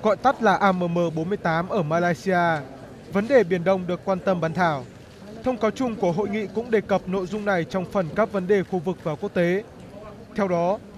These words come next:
hội nghị đã thảo luận sâu rộng các vấn đề về Biển Đông và tiếp tục bày tỏ quan ngại sâu sắc đối với các diễn biến gần đây và đang diễn ra ở khu vực này.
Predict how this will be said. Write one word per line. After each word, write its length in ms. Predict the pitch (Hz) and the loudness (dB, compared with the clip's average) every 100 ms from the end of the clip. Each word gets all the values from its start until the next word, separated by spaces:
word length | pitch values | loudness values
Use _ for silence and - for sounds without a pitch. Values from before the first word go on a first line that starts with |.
| - | -2
hội 160 | 233 233 | 0 2
nghị 180 | 233 190 | 0 2
đã 140 | 214 | 0
thảo 160 | 240 180 | 2 0
luận 200 | - 180 | 0 -2
sâu 200 | 214 185 | -4 -2
rộng 200 | 202 170 | -2 -2
các 160 | 240 202 | -2 -2
vấn 140 | 190 | 0
đề 160 | 196 196 | 2 0
về 180 | 156 165 | 0 -4
Biển 200 | 160 156 | -2 2
Đông 280 | 190 175 139 - - - - | 2 2 -4 -16 -20 -10 -2
và 100 | 214 | -2
tiếp 160 | 277 - | -2 -4
tục 120 | 247 185 | -6 -2
bày 140 | 180 | -4
tỏ 240 | - 180 151 | -2 -2 -2
quan 180 | 180 165 | -4 -4
ngại 180 | 175 165 | -4 -4
sâu 180 | 196 185 | -6 -4
sắc 260 | 262 254 | -4 -2
đối 120 | 190 | -4
với 160 | 160 185 | -4 -4
các 200 | 240 247 | -2 -4
diễn 140 | 240 185 | -4 -4
biến 160 | 170 | -2
gần 140 | 196 175 | 0 2
đây 260 | 190 180 160 - - - - | 2 2 -2 -10 -16 -8 0
và 120 | 208 | 2
đang 200 | 214 190 | 2 -2
diễn 160 | 196 214 | -6 0
ra 160 | 214 | 2
ở 220 | 190 180 156 | 2 -2 -4
khu 200 | - 185 | -4 -6
vực 160 | 170 | -4
này. 280 | 180 170 | -2 0